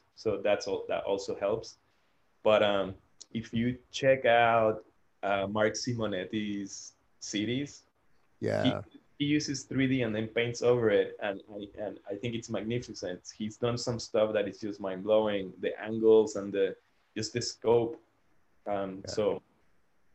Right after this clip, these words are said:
Speaker 1: it's, it's a different, you know, it's a different thing. Uh, but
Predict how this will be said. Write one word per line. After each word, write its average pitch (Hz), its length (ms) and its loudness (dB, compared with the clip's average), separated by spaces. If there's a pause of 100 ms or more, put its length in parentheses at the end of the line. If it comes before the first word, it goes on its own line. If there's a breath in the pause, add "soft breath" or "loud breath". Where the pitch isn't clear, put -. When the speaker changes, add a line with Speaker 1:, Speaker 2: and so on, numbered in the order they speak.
(200)
Speaker 1:
it's, 113 260 -10
it's 131 160 -6
a 156 40 -4
different, 123 480 -4
you 110 120 -4
know, 98 100 -4
it's 98 240 -12
a 120 60 -6
different 110 420 -8
thing. 98 320 -2
Uh, 90 220 -4 (140)
but 98 300 0